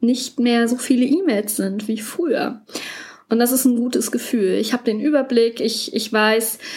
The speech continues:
es rutscht nicht irgendwas total nach unten und, äh, ich vergesse es dann, was mir früher oft passiert ist, als ich noch nicht so gearbeitet habe.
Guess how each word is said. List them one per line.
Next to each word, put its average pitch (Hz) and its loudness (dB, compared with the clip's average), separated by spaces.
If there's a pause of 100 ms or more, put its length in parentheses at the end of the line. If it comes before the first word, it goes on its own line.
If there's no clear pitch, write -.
(260)
es - -2
rutscht 269 2
nicht 254 2
irgendwas 240 0
total 240 4
nach 240 -2
unten 269 0
und, 226 -2
äh, 220 2
ich 214 -4
vergesse 233 2
es 285 -2
dann, 240 2
was 214 0
mir 220 4
früher 214 0
oft - -8
passiert 262 0
ist, 247 0
als 214 0
ich 226 2
noch 214 2
nicht 226 0
so 226 2
gearbeitet 196 -2
habe. 202 -4